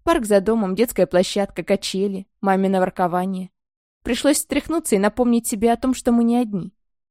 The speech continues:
Рина для видимости перебирала какие-то бумаги за дальним столом. Грай с кем-то разговаривал по визиону. «Какими бы ни были твои цели, ментальная магия без разрешения совета — серьезное нарушение».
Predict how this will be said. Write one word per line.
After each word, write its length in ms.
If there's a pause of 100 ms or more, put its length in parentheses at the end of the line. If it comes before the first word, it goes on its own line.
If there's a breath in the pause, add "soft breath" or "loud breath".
Рина 320
для 160
видимости 460
перебирала 500
какие-то 340
бумаги 380
за 160
дальним 260
столом. 460 (320)
Грай 260
с 80
кем-то 300
разговаривал 580
по 80
визиону. 540 (1080)
«Какими 360
бы 140
ни 140
были 240
твои 240
цели, 300
ментальная 460
магия 280
без 160
разрешения 540
совета — 340
серьезное 480
нарушение». 640